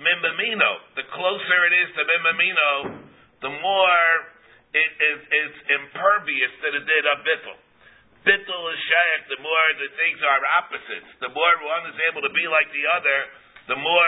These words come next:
Mimamino it is, it's considered, and therefore, it, and therefore there is no bittul, there is no din bittul. Bittul is, bittul is precluded the more that the, the minim are the same.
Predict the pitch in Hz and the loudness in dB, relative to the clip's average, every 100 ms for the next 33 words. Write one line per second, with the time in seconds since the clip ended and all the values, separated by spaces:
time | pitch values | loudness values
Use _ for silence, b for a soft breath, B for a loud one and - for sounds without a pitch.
0 | 156 156 165 160 147 175 180 151 139 139 | 0 -4 -6 -6 -8 -6 -4 0 2 2
1 | 147 151 143 143 143 139 135 160 170 151 | 0 -2 -2 -4 -4 -6 -4 0 2 2
2 | 127 127 151 156 - 151 151 147 143 - | 2 0 0 -2 -6 -2 2 2 0 -8
3 | b b b - 143 139 139 139 131 143 | b b b -4 0 0 0 0 2 2
4 | 156 147 143 135 151 139 143 135 135 143 | 0 0 -2 -2 -2 -2 0 0 0 -2
5 | 143 139 131 120 131 147 147 143 143 135 | -2 -2 -4 -2 0 2 0 -2 0 0
6 | 131 113 147 143 110 90 - B B - | -2 0 -2 -2 -6 -10 -16 B B -2
7 | 196 208 196 185 180 175 185 - - - | 0 0 0 0 0 -2 -2 -6 -16 -12
8 | - 214 - 190 180 175 - - 147 - | -4 -4 -2 -2 0 -4 -6 -2 0 0
9 | - 196 214 139 113 - - _ - - | -4 -2 0 0 -2 -4 -20 _ -20 -20
10 | - - 143 147 185 196 185 175 165 151 | -16 -2 -2 0 0 2 4 2 0 -6
11 | 151 - 151 147 139 143 143 139 139 180 | -8 -8 -6 -6 -4 0 0 -2 -4 -2
12 | 180 160 139 139 139 127 - 131 113 | 0 0 2 2 2 -2 -4 0 0